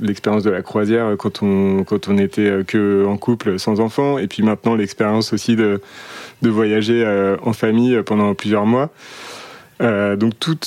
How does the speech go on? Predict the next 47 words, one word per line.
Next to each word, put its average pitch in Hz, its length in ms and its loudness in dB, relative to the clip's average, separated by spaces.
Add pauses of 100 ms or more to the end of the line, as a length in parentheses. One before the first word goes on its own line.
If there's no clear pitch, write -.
(120)
tout 160 160 2
ce - 140 -2
mélange 135 480 2
de, 110 800 2
d'expériences 127 600 0
autour 120 240 0
de 113 100 2
la 110 160 2
mer, 131 300 2
de 117 80 2
l'océan 123 600 2
et 113 160 2
des 107 140 2
sports, 113 380 -2
euh, 107 160 2
de 107 120 2
glisse, 131 360 0
euh, 107 340 2
c'est, 113 200 -2
euh, 98 680 2
bah, 98 160 0
c'est 104 220 0
un 95 240 0
petit 98 600 0
cursus, - 480 -4
euh, 98 240 2
qui, 95 880 -2 (380)
qui - 160 -4
nous 101 160 4
donne 113 180 2
un 107 80 -2
peu 110 140 0
de 107 40 -2
recul 117 400 2
et, 147 40 4
euh, 107 500 2
et 104 60 2
un 104 100 0
point 107 220 -2
de 104 40 -2
vue, 117 240 0
euh, 101 560 0
un 101 60 0
peu 113 200 0
atypique, 117 440 -2
ouais, 135 80 2
aussi. 120 320 -2